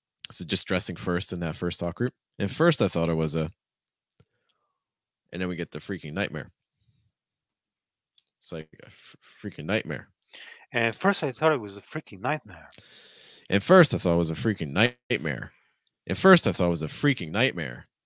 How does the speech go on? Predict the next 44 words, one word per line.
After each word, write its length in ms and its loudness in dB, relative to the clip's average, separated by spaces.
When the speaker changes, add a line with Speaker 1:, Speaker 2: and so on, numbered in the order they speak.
Speaker 1:
At 160 -4
first 400 2
I 60 -2
thought 180 -4
it 60 -4
was 160 -6
a 40 -10
freaking 540 -4
nightmare. 640 -2
In 160 -4
first, 420 2
I 40 0
thought 220 -2
it 60 0
was 120 -4
a 40 -10
freaking 500 0
nightmare. 560 0
So 160 -4
again, 160 -2
just 140 -2
adding 220 0
more 100 -2
contrast 680 2
with 200 -10
pitch, 300 0
also 300 -4
adding 260 -2
contrast 500 -8
again 280 -6
with 100 -2
speed, 560 0
'cause 160 -8
the 80 -6
first 320 -4
part's 420 -2
faster. 500 2
In 80 -8
first, 260 0
I 60 -4
thought 180 -2
it 40 0
was 200 -2
a, 160 -4